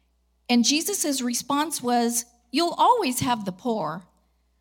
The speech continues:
but with me, you won't always have me." And from the time that I was young,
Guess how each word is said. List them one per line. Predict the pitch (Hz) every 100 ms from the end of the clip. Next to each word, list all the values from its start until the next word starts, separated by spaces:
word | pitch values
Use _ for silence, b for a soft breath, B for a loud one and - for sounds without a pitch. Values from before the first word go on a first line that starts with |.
| _
but | 233 240 240
with | 277 269
me, | 262 359 277 247 285 - _ _ _ _ _ _
you | 196 247
won't | 247 254 -
always | 220 254 226 220
have | 214 202
me." | 214 294 - - _ _ _ _ b b b b b b -
And | 262 262 254 - _ _ 226
from | - 294
the | 269
time | 269 285 339 302
that | 233
I | 214
was | 202 196
young, | 233 302 233 220